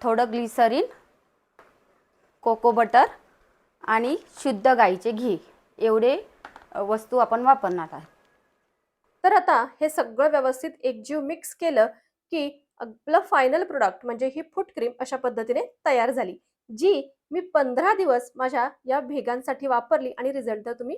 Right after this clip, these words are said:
Speaker 2: पाहिलाच. तर सोनाली ताईंनीच बनवलेला उपटन फेस वॉश देखील मी वापरते आहे. तर आता सोनाली ताई, तुम्हीच आम्हाला सांगा की हा फेस वॉश तुम्ही अगदी नैसर्गिक पद्धतीने कसा बनवलेला
Speaker 1: ओके
Speaker 2: आहे?
Speaker 1: ताई, लगेच फेस वॉशची आपण तयारी करू.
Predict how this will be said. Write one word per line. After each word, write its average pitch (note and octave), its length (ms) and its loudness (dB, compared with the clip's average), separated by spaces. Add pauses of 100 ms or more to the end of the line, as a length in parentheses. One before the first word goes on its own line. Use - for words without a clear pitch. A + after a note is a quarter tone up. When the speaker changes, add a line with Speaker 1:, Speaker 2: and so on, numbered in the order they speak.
(120)
Speaker 2:
पाहिलाच. D4 500 -4 (840)
तर G4 100 2
सोनाली F4+ 340 2
ताईंनीच F4+ 340 2
बनवलेला D4 500 0 (120)
उपटन F4 480 -2
फेस D#4 240 -2
वॉश D#4 200 2
देखील D4+ 320 -2
मी G4+ 140 2
वापरते C#4 440 0
आहे. A#3+ 240 -2
तर - 360 -6
आता G4+ 180 4
सोनाली G4+ 300 2
ताई, D4+ 200 0
तुम्हीच F4+ 360 0
आम्हाला E4 260 0
सांगा B3+ 260 -2
की A#3 140 -8
हा E4 200 0
फेस D#4+ 400 -4
वॉश D4 420 0
तुम्ही D4 180 -4
अगदी C#4 600 -6 (120)
नैसर्गिक D#4+ 540 2
पद्धतीने E4 440 -4
कसा F#4+ 360 -2
बनवलेला G#3+ 320 0
Speaker 1:
ओके B3+ 160 -2
Speaker 2:
आहे? C#4 100 -6
Speaker 1:
ताई, A#3 180 2 (100)
लगेच A3 460 -4
फेस A3 380 -8
वॉशची G#3 260 -6
आपण G#3+ 240 -4 (360)
तयारी F3+ 260 -4
करू. F#3+ 220 -16